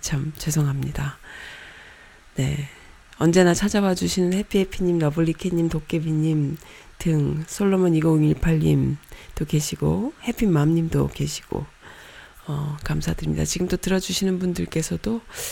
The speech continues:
제 라디오를 또 이렇게 기다려주셨던 것 같아서 너무 감사드리고요. 네, 오늘 여기 메릴랜드는 날씨가 좋아요. 어제도 좋았고. 근데, 네, 날씨가 많이 좋아요.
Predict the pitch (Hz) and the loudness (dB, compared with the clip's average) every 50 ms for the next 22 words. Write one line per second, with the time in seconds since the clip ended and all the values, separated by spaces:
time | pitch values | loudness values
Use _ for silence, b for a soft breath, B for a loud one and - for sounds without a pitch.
0 | B B B B - - 180 175 175 160 160 156 156 - 175 170 165 - 160 151 | B B B B -2 2 4 4 6 6 6 4 4 4 2 0 2 2 2 2
1 | 156 156 - - 143 151 - - - - - 165 - 175 165 160 151 147 - - | 0 0 -2 -2 -2 -2 -2 -4 -8 -8 -2 2 2 4 4 2 2 0 -2 -2
2 | 151 151 - - 151 151 151 - 151 151 147 - 170 160 - 160 - 151 - - | -4 -2 -2 -4 -4 -2 -2 -2 -2 -2 -2 -4 -6 -4 -4 -2 0 0 0 -2
3 | - - - 143 143 151 - 156 156 151 - - 160 - - - 196 220 240 - | -2 -4 -4 -4 -4 -4 -4 -6 -6 -8 -8 -10 -10 -8 -6 -6 -6 -6 -8 -10
4 | B B B B B B B B B B B B B B B B B B - - | B B B B B B B B B B B B B B B B B B -20 -20
5 | - - _ - - - - - - - - - - 156 147 143 147 - - - | -20 -20 _ -20 -20 -20 -20 -20 -20 -20 -10 -2 2 2 4 4 2 0 2 4
6 | 180 185 208 226 226 202 196 202 208 196 160 147 147 170 180 185 180 175 180 190 | 6 8 8 8 8 8 8 8 8 8 8 8 8 8 6 6 4 4 4 2
7 | 202 190 156 135 139 147 - - - 165 165 170 165 156 147 147 151 - - 151 | 2 4 2 2 2 0 0 0 0 2 2 2 2 2 0 -2 -2 -2 0 2
8 | 151 151 143 131 127 120 123 131 139 139 143 147 - - 147 143 - 156 147 151 | 4 4 4 2 2 0 -2 -2 -4 -6 -8 -8 -4 -4 0 2 2 2 4 4
9 | 156 170 170 175 - - 131 123 123 - - - 135 143 143 143 143 147 - - | 2 2 2 2 0 0 0 0 -2 -4 -6 -4 -4 -2 -2 -4 -4 -6 -10 -14
10 | B B B B B B B B B B B B B B B B - - - - | B B B B B B B B B B B B B B B B -16 -8 -4 -2
11 | 160 160 160 156 156 156 - - - - _ _ _ _ _ _ _ _ _ _ | 0 2 2 2 0 0 -2 -6 -8 -14 _ _ _ _ _ _ _ _ _ _
12 | _ _ - - - - - - 151 147 139 139 143 143 143 - 139 147 147 - | _ _ -20 -20 -20 -10 0 4 4 4 4 4 2 0 0 2 2 2 2 0
13 | 180 170 165 147 131 135 143 147 143 143 - 147 147 147 143 143 143 143 147 | 0 2 2 2 2 2 2 0 0 -2 -2 0 0 0 0 -2 -2 -4 -6